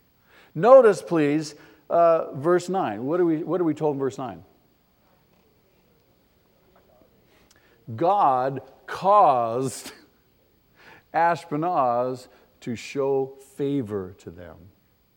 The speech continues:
Who did that? God. God caused that to happen. From this godless, self-seeking leader, God caused them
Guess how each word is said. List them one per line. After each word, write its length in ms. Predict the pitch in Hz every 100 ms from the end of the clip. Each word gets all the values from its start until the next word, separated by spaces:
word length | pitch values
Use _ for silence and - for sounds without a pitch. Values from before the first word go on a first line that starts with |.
| _
Who 160 | _ 196
did 160 | 233 220
that? 220 | 240 269 - _ _ _ _ _ _ _ _ _ _ _ -
God. 320 | 170 190 - - 117 _ _ _ _ _ _ _ _ _ _ _ _ _ -
God 420 | 117 208 262 185 - -
caused 480 | - 139 107 95 - 107
that 240 | 110 -
to 100 | -
happen. 300 | 92 73 _ _ _ _ _ _ _ _ _ _ _ _ _ _ _ _ _
From 260 | - 190 202
this 240 | 196 - - 160
godless, 960 | 165 220 277 240 247 254 - - - _ _ _
self-seeking 1200 | - - 262 294 254 - 240 226 - 220 220 220 202 - _ _ _ _ _ _ _ _ _ _ _ _ _ _ _ _ _ _ -
leader, 480 | 147 127 107 104 - _ _ _ _ _ _ _ -
God 260 | 139 151 127
caused 320 | 123 110 95
them 260 | 101 101